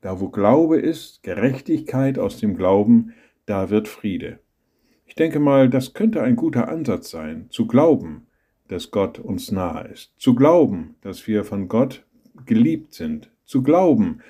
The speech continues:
dass Jesus Christus für unsere Sünden und die Sünden des Nächsten gestorben ist.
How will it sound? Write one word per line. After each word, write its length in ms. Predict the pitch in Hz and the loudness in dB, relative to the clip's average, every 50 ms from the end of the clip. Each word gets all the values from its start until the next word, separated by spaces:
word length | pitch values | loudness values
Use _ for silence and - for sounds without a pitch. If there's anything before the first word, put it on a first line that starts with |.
| _ _ _ - | _ _ _ -8
dass 220 | 110 101 - - | -8 -8 -2 2
Jesus 360 | 120 131 127 120 117 - - | 2 2 4 2 0 -2 -2
Christus 480 | - - 147 139 139 - 147 135 127 - | -2 -2 -2 -2 0 -2 -2 -2 -2 -2
für 160 | - 113 - | -2 -2 0
unsere 480 | - 127 135 143 139 135 131 143 143 117 | 2 2 2 2 2 2 2 2 4 4
Sünden 560 | 98 110 113 131 135 131 160 156 - - _ - | 4 6 6 4 4 2 -2 -6 -8 -10 _ -6
und 280 | 151 185 214 214 - | -4 -2 -2 -2 -4
die 140 | - 196 175 | -4 -6 -4
Sünden 500 | 143 139 143 139 139 135 131 - 139 135 | -2 -2 0 0 0 -2 -4 -4 -2 -2
des 260 | 131 139 131 - - | 0 0 -2 0 2
Nächsten 480 | 135 127 113 101 - - - - 85 80 | 4 4 4 4 2 -4 -14 -16 -14 -14
gestorben 600 | 78 85 - - - 127 113 95 85 73 73 69 | -12 -12 -12 -6 -4 -2 -2 -2 -2 -4 -8 -14
ist. 320 | - - - - _ _ | -16 -16 -18 -20 _ _